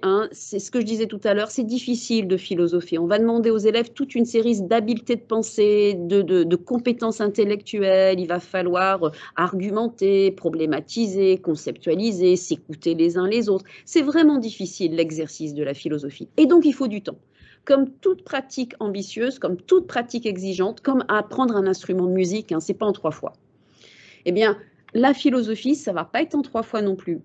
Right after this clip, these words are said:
C'est un exercice qui est lent, qui est patient, ça va demander de la régularité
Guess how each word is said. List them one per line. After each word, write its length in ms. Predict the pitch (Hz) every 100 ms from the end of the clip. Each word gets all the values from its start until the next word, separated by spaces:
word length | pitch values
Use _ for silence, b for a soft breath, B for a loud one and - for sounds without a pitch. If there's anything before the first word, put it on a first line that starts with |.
| _
C'est 340 | - 254 240
un 120 | 233
exercice 480 | 208 185 190 208 190
qui 140 | - 214
est 40 |
lent, 340 | 190 185 254 - _ _
qui 120 | -
est 60 | 247
patient, 480 | 226 208 - 185 185
ça 220 | - 214
va 80 | 202
demander 300 | 214 214 208
de 40 |
la 120 | 180 170
régularité 920 | 214 247 240 247 214 208 196 180